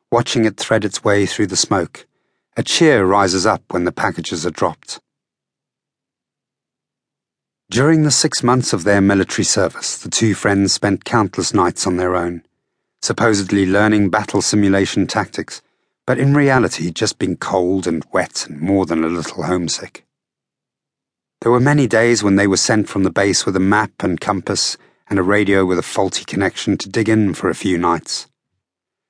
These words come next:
Vasily called these the filler nights, when the commanding officers obviously hadn't planned any training activities,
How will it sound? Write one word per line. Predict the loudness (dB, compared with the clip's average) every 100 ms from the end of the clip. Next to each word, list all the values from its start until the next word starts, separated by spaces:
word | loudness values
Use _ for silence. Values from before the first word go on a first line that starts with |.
| _ _
Vasily | 0 2 4 2
called | 0 0 0
these | 2 2 0
the | -4
filler | -2 2 2
nights, | 0 -2 -6 -12 -12 -16 _ _ _ _ 0
when | 2
the | 2
commanding | 2 4 4 4
officers | 2 2 0 0 2
obviously | 0 2 0 2 2
hadn't | 2 0 -2
planned | 0 2 2 2
any | 2 2 0
training | 0 2 2 2
activities, | -2 -4 -4 -4 -6 -8 -10